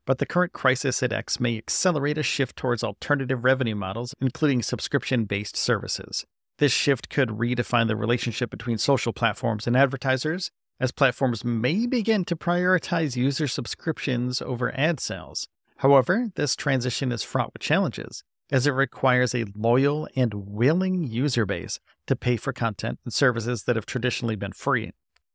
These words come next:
The outcome of this transition for X and the broader industry remains to be seen, but it certainly marks a potential change in the business models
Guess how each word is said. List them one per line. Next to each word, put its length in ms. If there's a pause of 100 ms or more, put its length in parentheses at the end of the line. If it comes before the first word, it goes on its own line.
(140)
The 80
outcome 320
of 140
this 120
transition 520
for 240
X 360
and 140
the 60
broader 340
industry 380
remains 340
to 80
be 140
seen, 340 (320)
but 140
it 160
certainly 420
marks 320
a 60
potential 400
change 420
in 80
the 60
business 420
models 380